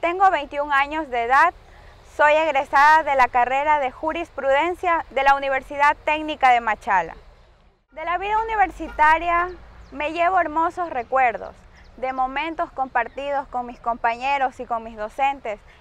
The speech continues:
en las aulas universitarias, pues no solo me he formado como abogada, sino también como persona.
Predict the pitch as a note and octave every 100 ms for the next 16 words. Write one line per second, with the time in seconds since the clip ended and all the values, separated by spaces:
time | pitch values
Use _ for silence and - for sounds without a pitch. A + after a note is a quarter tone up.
0 | - B3+ B3 C4 C4+ D4 C#4 C4+ A#3 G#3+
1 | A#3+ - C#4+ C4+ G3+ - - - - -
2 | - D4 D4 D4+ - - - E4+ F#4+ -
3 | E4 F#4 E4 C#4+ - D4+ B3+ C4 C4+ C4
4 | A#3 - A3+ G#3+ G3+ G3 A3 G3+ F3+ F#3+
5 | _ _ - D4+ C4+ D4 D4 C4+ C4+ C#4+
6 | C4+ A#3 G#3+ G3 G3 G#3+ G3 F3